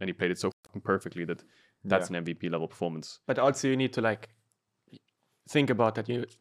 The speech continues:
Speaker 3: should probably listen to communication, because there's probably a person setting up, like, a lot of the
Speaker 2: Mm.
Speaker 3: things around the lane that's going, that will make things work or not. For example, Marek has a really big, uh, voice in our team, and even if he runs it down, I think everyone is still super happy to have him on the team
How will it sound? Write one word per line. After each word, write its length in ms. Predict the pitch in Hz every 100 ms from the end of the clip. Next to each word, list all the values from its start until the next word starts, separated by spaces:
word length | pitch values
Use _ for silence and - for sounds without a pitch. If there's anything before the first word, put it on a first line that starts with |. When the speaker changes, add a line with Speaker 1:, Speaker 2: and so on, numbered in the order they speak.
| -
Speaker 3:
should 320 | - 156 127
probably 260 | 151 143 131
listen 260 | 139 135
to 60 | -
communication, 640 | 123 113 107 123 - 104
because 360 | 101 - 98 -
there's 180 | 113 -
probably 300 | 131 117 120
a 40 |
person 320 | 127 117 117
setting 440 | - 113 120 110 -
up, 260 | 123 - _ -
like, 220 | 110 95
a 40 |
lot 140 | 117 117
of 120 | 107
the 60 | 101
Speaker 2:
Mm. 60 |
Speaker 3:
things 280 | 139 127 -
around 300 | 117 120 127
the 60 | 117
lane 300 | 123 135 143 _ _ _ _
that's 200 | 127 120
going, 360 | - 123 110 107 -
that 320 | 113 - - -
will 200 | 123 113
make 200 | 117 110
things 240 | 120 110
work 220 | 120 120 117
or 60 |
not. 320 | 113 113 - -
For 100 | 113
example, 260 | 117 117
Marek 280 | 123 131 123
has 140 | 117 117
a 60 |
really 200 | 117 120
big, 240 | 113 143 123
uh, 600 | - _ _ - - 117
voice 320 | 123 143 135
in 80 | 120
our 100 | 120
team, 260 | 131 143
and 120 | 120
even 200 | 127 120
if 80 | 120
he 60 | 123
runs 240 | 110 110
it 80 | 110
down, 220 | 110 131
I 40 | 123
think 300 | - 104 - _ _
everyone 360 | - 131 131 117
is 80 | 107
still 180 | 131 120
super 260 | 139 123
happy 260 | 117 131 123
to 80 | 120
have 120 | 120
him 100 | 117
on 80 | 113
the 60 |
team 300 | 117 147 139